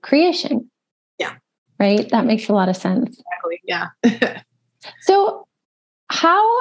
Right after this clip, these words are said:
Speaker 1: um, okay, when you're doing this work, um, I know that time is not the same in this reality as it is in the other realities. So when you're, say, in that, uh, higher world, you call it, or the upper world?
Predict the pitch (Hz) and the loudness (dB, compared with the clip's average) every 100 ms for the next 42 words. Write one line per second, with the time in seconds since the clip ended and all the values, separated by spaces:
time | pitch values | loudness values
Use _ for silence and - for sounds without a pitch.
0 | 381 330 311 311 302 - - 285 294 339 | 2 2 4 2 0 -4 0 2 4 4
1 | 403 320 302 302 277 247 254 233 214 196 | 2 2 4 4 2 0 0 -2 0 0
2 | 247 - _ _ _ _ _ _ 262 262 | 0 -4 _ _ _ _ _ _ 0 2
3 | 269 254 254 254 - _ _ _ _ _ | 2 2 2 -4 -14 _ _ _ _ _
4 | _ _ _ - 262 277 330 370 - - | _ _ _ -2 2 2 2 -2 -4 -4
5 | 262 269 285 277 247 247 - 233 214 208 | 0 2 2 0 -2 -4 -2 0 2 2
6 | 208 214 214 208 190 190 202 196 196 190 | 0 0 0 0 2 2 0 0 0 0
7 | 190 190 190 214 262 226 185 147 147 - | 0 0 2 2 2 2 2 0 0 -4
8 | - 214 233 254 277 277 262 247 240 233 | -2 0 4 4 4 2 2 2 2 2
9 | 208 196 196 - - 214 196 190 - 233 | 2 0 -4 -10 -6 0 2 0 2 2
10 | 247 285 302 339 339 339 320 392 403 247 | 4 2 2 2 0 0 0 0 0 0
11 | 202 254 285 311 370 440 | -2 -2 0 0 0 -2